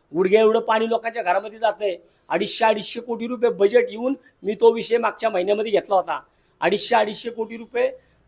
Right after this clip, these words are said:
या प्रभागामध्ये अं, वर्ष, पाच वर्षामध्ये येऊन ह्या साईनगरच्या भागामध्ये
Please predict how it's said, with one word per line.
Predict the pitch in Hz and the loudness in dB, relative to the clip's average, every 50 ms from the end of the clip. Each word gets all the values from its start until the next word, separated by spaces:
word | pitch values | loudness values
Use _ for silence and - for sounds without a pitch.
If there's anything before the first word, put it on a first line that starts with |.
| _ _ - | _ _ -2
या | 127 175 208 | 2 2 2
प्रभागामध्ये | 208 214 208 202 202 208 202 214 214 202 202 202 220 247 269 - - _ _ _ _ _ - | 4 4 2 4 4 4 4 2 0 0 0 2 2 2 2 0 -4 _ _ _ _ _ -10
अं, | 143 143 139 139 135 135 135 135 131 131 135 131 - - - 143 139 131 _ _ _ | -8 -6 -6 -4 -4 -4 -4 -4 -6 -8 -8 -10 -16 -20 -18 -18 -18 -18 _ _ _
वर्ष, | 165 170 185 185 185 | 0 2 2 2 0
पाच | - - 208 214 208 220 | -2 -2 -2 -2 0 2
वर्षामध्ये | 233 208 - - 208 220 220 214 226 | 0 0 2 0 0 0 0 -2 0
येऊन | 226 240 233 226 196 165 - _ _ _ _ _ _ _ _ _ _ _ - | 2 2 4 4 2 0 -2 _ _ _ _ _ _ _ _ _ _ _ 0
ह्या | 196 220 240 | 2 2 2
साईनगरच्या | 233 - - - 180 196 220 233 226 220 247 240 - 262 240 | 0 -2 0 2 4 4 4 4 2 0 0 -2 0 -2 -4
भागामध्ये | 165 139 143 139 185 196 202 190 202 233 | -4 -4 -6 -4 -2 -2 -2 0 -2 -2